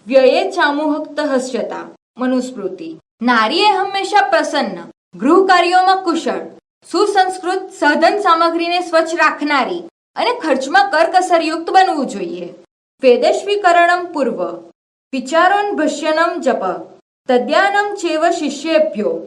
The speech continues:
વેદાભાષ્યો હિ પચ્યતા." વેદોનું અધ્યયન પાંચ પ્રકારનો છે. પહેલા વેદોનો સ્વીકાર કરવો,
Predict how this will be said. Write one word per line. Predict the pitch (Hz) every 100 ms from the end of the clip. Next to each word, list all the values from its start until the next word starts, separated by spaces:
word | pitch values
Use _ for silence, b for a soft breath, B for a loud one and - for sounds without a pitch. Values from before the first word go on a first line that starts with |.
| - _ -
વેદાભાષ્યો | 285 285 349 330 330 311 339 349
હિ | 320 339
પચ્યતા." | 440 302 - - 220 202 180 170 - _ _
વેદોનું | 196 285 277 330 427 466
અધ્યયન | - 285 320 359 403 427
પાંચ | 330 302 294
પ્રકારનો | 269 240 208 196 190
છે. | 185 180 165 - _ _ _
પહેલા | - 277 269 359
વેદોનો | 392 381 381 403
સ્વીકાર | - 294 - 262 247
કરવો, | 208 185 170